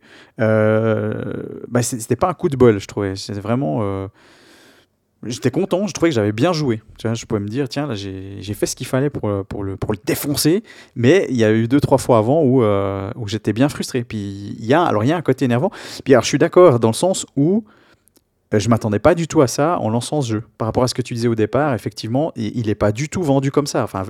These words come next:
il est, au niveau du marketing, c'est pas du tout ce qui est mis en avant. D'ailleurs, il a été mis en avant,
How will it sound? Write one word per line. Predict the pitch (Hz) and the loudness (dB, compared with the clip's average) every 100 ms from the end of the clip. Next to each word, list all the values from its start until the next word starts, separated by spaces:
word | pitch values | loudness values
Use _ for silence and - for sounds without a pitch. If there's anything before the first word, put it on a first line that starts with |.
| 127 | -8
il | 101 | -12
est, | 107 104 - 113 | -10 -10 -10 -10
au | 110 | -8
niveau | 113 107 | -6 -2
du | |
marketing, | 110 - 131 - 180 | -2 -2 -4 -4 -6
c'est | - | -6
pas | - | -4
du | 107 | -4
tout | 131 | -4
ce | - | -6
qui | 135 | -2
est | |
mis | 123 | -2
en | 113 | -2
avant. | 127 143 117 - - - _ _ _ _ _ _ - | -2 -4 -8 -18 -20 -20 _ _ _ _ _ _ -8
D'ailleurs, | 127 143 | 4 6
il | 147 | 8
a | 120 | 6
été | 113 123 | 4 0
mis | 127 131 139 | 0 0 4
en | 139 | 6
avant, | 139 131 151 139 | 4 4 0 0